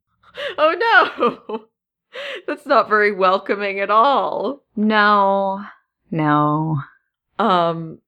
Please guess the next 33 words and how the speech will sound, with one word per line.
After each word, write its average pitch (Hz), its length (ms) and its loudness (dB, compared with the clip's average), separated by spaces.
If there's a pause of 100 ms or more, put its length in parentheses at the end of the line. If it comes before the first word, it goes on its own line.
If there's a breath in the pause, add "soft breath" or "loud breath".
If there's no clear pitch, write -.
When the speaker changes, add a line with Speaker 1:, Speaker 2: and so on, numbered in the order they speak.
(380)
Speaker 1:
anyways, 170 640 -2 (120)
uh, 165 680 0 (560)
we're, 202 540 2
uh, 180 640 4 (1400)
late 247 300 0
starting 262 340 0
record 247 480 -4
'cause 254 140 -10
I 185 60 -2
had 180 160 -2
to, 170 180 -14 (160)
not 214 340 -2
that 151 220 0
late, 101 320 -10
a - 80 0
few 359 240 0
minutes 220 280 -2
late 160 300 -2
starting 151 320 -2
record 143 460 -6
'cause - 120 -12
I 160 60 0
had 156 140 0
to 160 80 -8
drive 147 260 0
home 156 200 -6
in 139 100 -12
the 151 80 -10
snow, 143 520 -8
but 143 340 0 (340)
I 160 100 -4
made 220 240 2
it. 311 180 -4